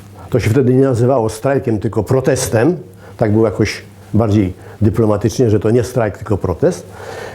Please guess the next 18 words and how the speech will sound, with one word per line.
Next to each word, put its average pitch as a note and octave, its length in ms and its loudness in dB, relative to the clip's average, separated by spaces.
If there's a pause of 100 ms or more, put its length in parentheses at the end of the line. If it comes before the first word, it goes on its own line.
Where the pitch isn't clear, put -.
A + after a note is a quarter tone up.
I - 100 2
tutaj, G3 480 2
ale D3+ 260 2
dla C3 260 4
mnie D#3 320 4 (140)
to D#3+ 120 0
było F3+ 180 2
obojętnie, G3 520 2
jak A#2 180 0
to C#3 80 0
się B2+ 140 2
nazywa. A2+ 480 2
Ważne, D#3+ 320 2
że D3 120 4
są D3+ 140 2
ludzie D3+ 240 2
na D3+ 100 2
dole F3+ 360 2